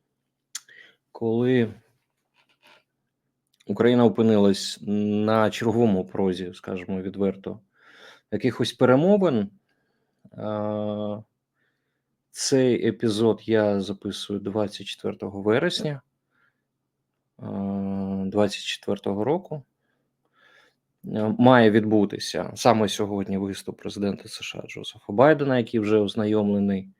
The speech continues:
з мирними ініціативами України. На наступний день буде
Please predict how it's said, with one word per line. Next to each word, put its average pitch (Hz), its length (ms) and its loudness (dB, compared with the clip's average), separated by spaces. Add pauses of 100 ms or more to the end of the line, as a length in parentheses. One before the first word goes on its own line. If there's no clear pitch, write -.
(480)
з 104 380 4
мирними 101 720 2 (140)
ініціативами 101 960 -2
України. 98 720 -2 (480)
На 98 220 0
наступний 98 440 -4
день 92 240 -6
буде 92 340 -12